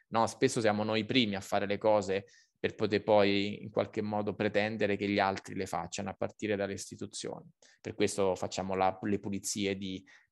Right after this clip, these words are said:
Puliamo il Mondo alla fine di settembre. Questa è la più grande operazione ambient-, eh, di volontariato ambientale del nostro paese, che organizziamo dal novantaquattro, che prima dell'era covid aveva raggiunto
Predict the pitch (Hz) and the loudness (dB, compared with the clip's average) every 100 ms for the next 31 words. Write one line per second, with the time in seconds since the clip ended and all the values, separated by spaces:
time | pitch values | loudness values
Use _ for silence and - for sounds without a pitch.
0 | 110 104 98 101 101 104 107 107 104 101 | -2 2 2 2 2 2 2 2 2 4
1 | 98 98 95 107 101 101 104 104 95 104 | 4 4 0 -2 -6 -4 -6 -4 0 0
2 | 107 95 95 - 101 92 101 101 104 104 | 0 -2 -4 -4 -2 -2 -2 0 0 0
3 | 104 98 - 104 95 101 98 101 101 - | -2 -2 -2 -4 -4 -4 -2 -2 -4 -8
4 | 110 107 101 110 101 101 107 101 101 104 | -6 -4 -2 0 0 0 0 0 0 -4
5 | 104 104 107 107 104 101 98 107 98 110 | -4 -2 2 2 0 -4 -6 -4 0 0
6 | 107 95 98 98 101 98 98 101 98 98 | 0 -2 -2 -4 -2 0 0 0 -2 -2
7 | 92 - 92 90 - 113 135 - - - | -4 0 0 0 -4 -4 -4 -8 -20 -20
8 | - - - 104 101 104 104 95 104 110 | -10 -6 0 2 4 4 4 4 2 2
9 | 104 98 101 98 98 104 101 101 104 | 4 2 2 0 0 -4 -6 -6 -8